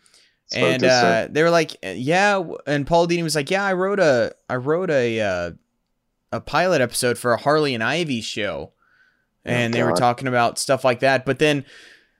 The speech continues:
Speaker 2: at some point, I don't remember if it was Bruce Timm or someone was like, "You know, Harley was always just better with other people. Like,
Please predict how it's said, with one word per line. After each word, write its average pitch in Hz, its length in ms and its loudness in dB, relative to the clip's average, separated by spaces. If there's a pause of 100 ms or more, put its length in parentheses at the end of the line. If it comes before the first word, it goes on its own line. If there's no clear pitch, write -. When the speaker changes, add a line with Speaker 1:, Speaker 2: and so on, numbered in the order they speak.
(280)
Speaker 2:
at 123 120 -4
some 208 180 2
point, 165 220 -2
I 156 60 -4
don't 208 120 -6
remember 160 180 -10
if - 100 -10
it 156 40 2
was 123 180 0
Bruce 143 400 -2
Timm 139 340 -4
or 113 60 -6
someone 123 520 -2 (580)
was 123 200 -2
like, 127 260 2 (120)
"You 196 120 -6
know, 233 240 0
Harley 240 380 2
was 156 340 2
always 151 340 4
just 117 220 -6
better 120 520 0
with 117 600 -4 (240)
other 117 220 -2
people. - 480 -12
Like, 101 320 -8